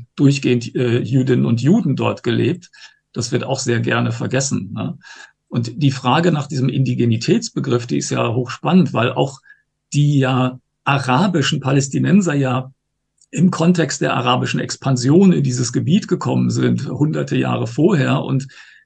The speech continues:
die Menschen, die dort dann im Pal-, in diesem palästinensischen Gebiet gelebt haben, teilweise auch Einwanderer aus anderen arabischen Staaten waren und so fort. Also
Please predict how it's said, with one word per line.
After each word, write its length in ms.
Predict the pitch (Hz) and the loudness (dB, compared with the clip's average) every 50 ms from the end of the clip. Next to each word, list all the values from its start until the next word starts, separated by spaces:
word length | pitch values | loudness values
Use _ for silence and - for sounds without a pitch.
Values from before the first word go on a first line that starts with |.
| _ _ - | _ _ 0
die 300 | 147 170 180 180 - - | 4 6 6 6 6 4
Menschen, 360 | - 139 151 156 - 160 143 | 2 0 0 0 0 -2 -2
die 140 | 135 147 143 | 0 0 0
dort 240 | 139 139 139 139 143 | 2 2 2 2 2
dann 120 | 143 139 | 2 2
im 100 | 143 139 | 2 0
Pal-, 220 | 135 127 139 135 139 | 0 0 0 -2 0
in 180 | 139 139 135 | 0 0 0
diesem 340 | 135 139 135 - - - - | 2 2 2 0 0 -2 -6
palästinensischen 880 | - - 139 143 135 - 131 123 123 135 175 226 196 202 - 180 170 | -6 -2 -2 0 0 0 0 0 2 4 4 4 4 2 2 0 0
Gebiet 340 | 156 151 139 147 160 147 - | 0 0 0 -2 -4 -4 -2
gelebt 360 | 170 151 147 143 143 139 - | -2 2 2 2 0 0 -2
haben, 220 | 135 139 131 139 127 | -4 -2 -2 -2 -2
teilweise 420 | - - 113 117 120 127 123 131 | -2 -4 -4 -2 -2 -2 -2 -4
auch 100 | - - | -4 -4
Einwanderer 600 | - 135 131 131 131 135 135 135 139 135 135 - | -2 -2 0 0 0 0 0 0 0 0 -2 -2
aus 180 | - 147 139 - | -4 -4 -6 -6
anderen 460 | - 135 151 185 202 185 147 - 165 | -4 0 2 2 4 2 2 0 -2
arabischen 520 | - 139 135 135 135 143 143 131 - 139 | -4 -4 -4 -2 -2 -2 -4 -4 -6 -6
Staaten 500 | 139 - - 139 131 135 139 139 139 131 | -6 -6 -4 -4 -4 -4 -4 -4 -4 -4
waren 280 | 123 127 123 127 139 139 | -2 -2 -2 -2 -4 -2
und 220 | - - 175 196 | 2 4 4 4
so 120 | 190 180 143 | 4 0 -4
fort. 420 | - - 160 165 151 113 - - - | -4 -4 -4 -4 -2 -4 -6 -6 -8
Also 280 | 123 139 120 127 120 | -8 -6 -4 -4 -6